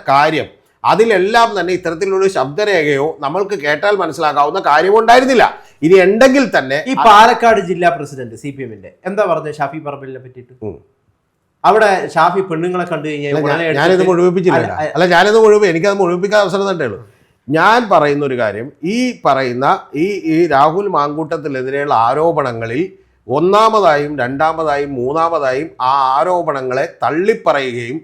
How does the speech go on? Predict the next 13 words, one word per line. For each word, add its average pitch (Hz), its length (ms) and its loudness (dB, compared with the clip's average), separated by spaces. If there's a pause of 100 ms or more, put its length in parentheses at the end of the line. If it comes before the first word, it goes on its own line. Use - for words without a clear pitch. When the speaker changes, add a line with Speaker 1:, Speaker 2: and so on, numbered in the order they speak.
(260)
Speaker 1:
ഇതെന്റെ 185 340 0
രാഷ്ട്രീയ 170 500 2
ഭാവി 160 280 2
നശിപ്പിക്കാനാണെന്ന് 156 1040 -4
പറയുകയും 151 560 -4
ചെയ്യേണ്ട 135 380 -4
ഉത്തരവാദിത്വം 160 1040 -2 (240)
ഇരുപത്തഞ്ച് 196 560 0
തവണയെങ്കിലും 156 640 -4
മൈക്ക് 143 300 -6
കിട്ടിയിട്ടുള്ള 143 500 -4
രാഹുൽ 135 480 -2
മാങ്കൂട്ടത്തിലുണ്ട്. 139 1120 -4